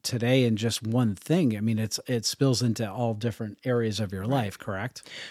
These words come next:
Speaker 2: Right. There's a saying in coaching, "How you do one thing is how you do everything." So if you're feeling like you're in a lo-, you're, li-, you know, maybe the thought i-, that we fall into is,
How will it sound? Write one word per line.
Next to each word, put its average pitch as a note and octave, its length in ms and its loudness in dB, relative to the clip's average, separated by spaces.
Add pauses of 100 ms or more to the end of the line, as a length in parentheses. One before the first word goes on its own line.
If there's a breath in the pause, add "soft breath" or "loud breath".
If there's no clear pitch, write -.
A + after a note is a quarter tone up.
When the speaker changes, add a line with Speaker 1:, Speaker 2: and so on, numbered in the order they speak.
(100)
Speaker 2:
Right. G#3 240 4
There's G#3 180 6
a G3+ 60 0
saying G#3+ 260 6
in F#3+ 140 2
coaching, F#3+ 720 4
"How G3 220 4
you G3 180 4
do F#3+ 160 2
one F3+ 240 2
thing E3+ 240 0
is D#3 100 -4
how E3 140 0
you E3+ 160 2
do D#3+ 160 -2
everything." D3+ 480 -4
So F#3 100 0
if E3+ 140 2
you're E3+ 80 0
feeling F#3+ 560 2
like E3 180 2
you're F3 140 2
in D#3+ 80 0
a E3+ 160 0
lo-, F3 400 0
you're, F3 160 -2
li-, D#3 180 -2
you F3+ 140 -4
know, D3+ 160 -2
maybe E3+ 260 -2
the E3 120 -4
thought F#3 440 8
i-, - 140 -4
that F3+ 160 0
we F3 140 2
fall E3 280 2
into E3+ 360 0
is, D#3+ 360 0